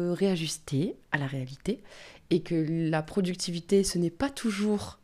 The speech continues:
un nombre de mots, c'est parfois aussi, euh, rêvasser sur son lit, regarder le plafond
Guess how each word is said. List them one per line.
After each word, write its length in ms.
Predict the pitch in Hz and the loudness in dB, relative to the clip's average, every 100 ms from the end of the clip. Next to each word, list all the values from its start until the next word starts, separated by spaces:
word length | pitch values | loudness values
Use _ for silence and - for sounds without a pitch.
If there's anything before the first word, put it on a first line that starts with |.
| - - - - - - - - _ 190 | -20 -20 -20 -20 -20 -20 -20 -20 _ 6
un 80 | |
nombre 240 | 190 185 170 | 8 6 6
de 100 | 165 | 4
mots, 300 | 151 190 277 - - - | 4 0 -2 -10 -20 -10
c'est 200 | - 214 | -2 0
parfois 380 | 196 - 202 | -2 0 4
aussi, 520 | 190 175 - 185 185 - 151 | 4 2 -2 0 -2 -4 -6
euh, 200 | 147 143 | -6 -2
rêvasser 440 | 143 202 180 175 | 2 4 4 2
sur 180 | - 175 | -2 -4
son 140 | - 165 | 0 2
lit, 180 | 175 | 4
regarder 360 | 175 156 165 165 | 4 2 2 0
le 40 | 160 | 0
plafond 480 | 156 151 175 175 | -2 0 4 4